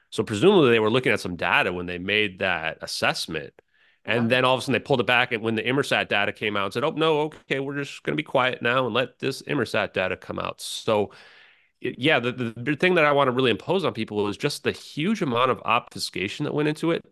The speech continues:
Speaker 1: The
Speaker 2: Yeah.
Speaker 1: last thing on that front that I'll say is there is a Four Corners interview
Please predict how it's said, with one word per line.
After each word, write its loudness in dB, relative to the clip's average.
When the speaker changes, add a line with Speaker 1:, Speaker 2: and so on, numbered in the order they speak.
Speaker 1:
The 2
Speaker 2:
Yeah. 4
Speaker 1:
last 0
thing 2
on 2
that 0
front 2
that -2
I'll 2
say 2
is 0
there 2
is -4
a 0
Four 2
Corners -2
interview -4